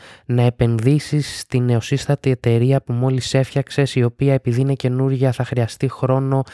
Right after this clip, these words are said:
για να σε γνωρίσει ο πελάτης, να ανέβει το κεφάλαιό σου και πάρα πολλά πράγματα ακόμα, τα οποία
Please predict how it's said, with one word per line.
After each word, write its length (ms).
για 160
να 280
σε 180
γνωρίσει 440
ο 60
πελάτης, 800
να 180
ανέβει 380
το 100
κεφάλαιό 600
σου 280
και 120
πάρα 300
πολλά 260
πράγματα 680
ακόμα, 440
τα 120
οποία 440